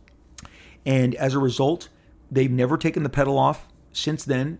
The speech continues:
and Venom got his own, you know, miniseries. The Venom and Deadpool breakouts of the nineties,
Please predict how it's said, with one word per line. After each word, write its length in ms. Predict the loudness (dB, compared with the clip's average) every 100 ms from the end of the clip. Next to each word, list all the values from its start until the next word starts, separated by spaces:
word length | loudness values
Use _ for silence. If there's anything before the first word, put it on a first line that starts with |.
| -6
and 220 | -4 -4
Venom 300 | -4 -4 -2
got 180 | -2 -4
his 120 | -2
own, 220 | -2 -4 -8 -18 -4
you 100 | -2
know, 100 | 0
miniseries. 640 | 0 0 0 2 2 2 -4 -20 -20 -6
The 120 | 0
Venom 500 | 2 4 4 2 -2 -12 -20 -20 _ _ _
and 160 | 0 4
Deadpool 540 | 4 4 2 0 0
breakouts 640 | 2 0 2 0 -2 -4 -10 -4
of 160 | -2
the 80 | 0
nineties, 480 | 0 0 -2 -4 -6